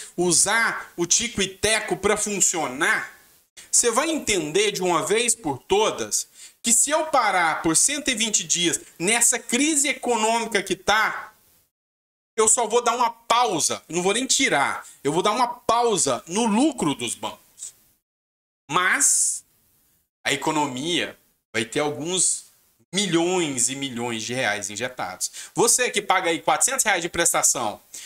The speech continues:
já imaginou quatro meses sem pagar?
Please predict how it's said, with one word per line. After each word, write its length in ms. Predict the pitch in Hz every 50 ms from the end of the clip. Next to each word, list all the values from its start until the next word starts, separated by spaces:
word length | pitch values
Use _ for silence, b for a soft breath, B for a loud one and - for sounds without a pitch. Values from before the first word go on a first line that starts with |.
| B B B
já 160 | - 170 185
imaginou 680 | 196 196 185 147 156 156 175 202 202 156 120 - -
quatro 400 | - 202 208 220 - - 160 151
meses 440 | 147 147 165 180 185 151 107 113 -
sem 200 | - 143 127 120
pagar? 640 | - 117 107 101 135 160 160 123 - - - -